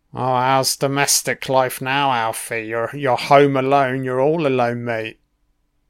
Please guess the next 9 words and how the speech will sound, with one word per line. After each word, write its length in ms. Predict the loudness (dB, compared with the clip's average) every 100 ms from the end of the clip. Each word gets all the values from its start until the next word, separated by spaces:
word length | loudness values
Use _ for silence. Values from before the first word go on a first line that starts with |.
| -2
And 160 | 0
it's 220 | 2 2 2
in 180 | 4
the 80 | 2
fucking 460 | 0 0 0 2 6
oven. 540 | 6 4 -2 -6 -8 -8
Your 160 | -4 -4
custard 840 | -4 0 2 4 0 0 -4 -4 -6
sludge. 1040 | 0 2 2 4 4 2 -4 -4 -4 -4